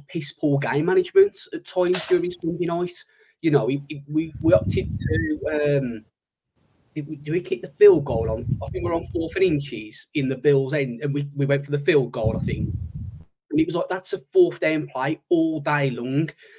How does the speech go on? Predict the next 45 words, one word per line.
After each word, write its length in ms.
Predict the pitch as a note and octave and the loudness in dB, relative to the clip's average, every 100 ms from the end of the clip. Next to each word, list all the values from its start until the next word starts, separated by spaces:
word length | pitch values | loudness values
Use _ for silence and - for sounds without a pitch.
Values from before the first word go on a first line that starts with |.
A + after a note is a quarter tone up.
| - _ - | -20 _ 0
You 80 | |
know, 180 | C#3+ A#2 | 4 4
leading 400 | A#2 D#3+ F3+ E3+ | 2 0 0 2
up 120 | D#3+ - | 0 -2
to 120 | E3 | -4
the, 240 | E3 D3 | -2 -2
the 180 | D3 C#3 | -2 -2
incident 300 | C3 - D#3 | -2 -6 -4
that 120 | D#3 | -2
happened 260 | C#3+ C#3+ D3 | -4 -2 0
at 140 | C#3+ | 0
the, 240 | C#3+ C3+ - | -2 -6 -4
at 120 | C#3 | -6
halftime 600 | B2+ C3 B2 - B2 B2+ | -4 -4 -6 -6 -4 0
with, 240 | C#3 C3 | 0 0
um, 480 | B2+ B2 A#2+ A#2 A#2+ - | -4 -4 -4 -4 -6 -4
the, 160 | A#2+ A#2+ | -6 -4
the, 140 | B2 - | -6 -6
the 120 | C#3+ - | -12 -6
failed 420 | B2 A#2 A2+ - _ | -4 -4 -8 -10 _
one-yard 460 | B2 A#2+ A#2+ A#2+ A2+ | -6 -2 -2 -4 -6
attempt. 500 | A#2 B2 C#3+ - - - - - _ _ _ _ _ _ _ _ _ _ _ _ _ | -6 -6 -6 -8 -16 -16 -20 -20 _ _ _ _ _ _ _ _ _ _ _ _ _
We 160 | C#3+ F3+ | 0 2
used 300 | G#3 G#3 F#3+ | 2 0 4
our 220 | F#3 F3+ _ _ - | 2 2 _ _ -2
timeouts 460 | D#3 B2 E3 E3+ | 2 2 2 -2
really 420 | B2+ C#3+ D#3+ D#3+ D3 | -4 2 4 4 0
poorly. 380 | C#3 B2+ B2 | 0 2 4
I 40 | F3 | 6
mean, 120 | F3+ | 6
there 120 | F#3 | 6
was 120 | F3 | 6
even 200 | F#3+ G3 | 4 6
a 40 | F#3+ | 4
shot 360 | - - - | 2 -2 -2
at 100 | C#3 | -2
one 280 | D3 D#3+ C#3+ | -2 -2 -2
point 300 | - C3+ A2 | 0 -2 0
where 320 | C3 C3+ B2+ | -2 -2 -2
the 120 | C3+ C#3+ | -4 -6
camera 320 | E3 F#3 F#3 | -2 2 2
cuts 260 | - - | 0 -6
to 80 | - | -8
Brian 280 | D3+ G#3 C#3+ | -4 0 0
Daboll, 600 | C3+ C#3+ C3+ A2 F#2+ G#2+ | 0 0 -2 -4 -10 -12